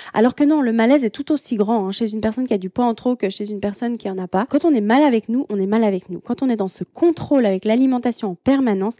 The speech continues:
ça crée un malaise et une tension à l'intérieur et un manque d'estime pour nous-mêmes qui est énorme,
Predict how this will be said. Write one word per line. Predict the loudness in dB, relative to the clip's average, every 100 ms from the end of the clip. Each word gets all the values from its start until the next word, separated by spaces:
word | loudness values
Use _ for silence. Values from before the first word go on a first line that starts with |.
| -14 -16 -4
ça | -2
crée | 0 0
un | 0
malaise | 2 4 4 4 2
et |
une | -2 -6
tension | _ -4 -4 -8 -6 -2
à | 0
l'intérieur | 0 2 4 2 0
et | -4
un | 0
manque | 2 2
d'estime | 0 -4 -4
pour | -4 -4
nous-mêmes | -2 -2 -2 -6 -18 -20
qui | -8 2 4
est | 4 -2 _ _
énorme, | 0 0 -2 -6 -10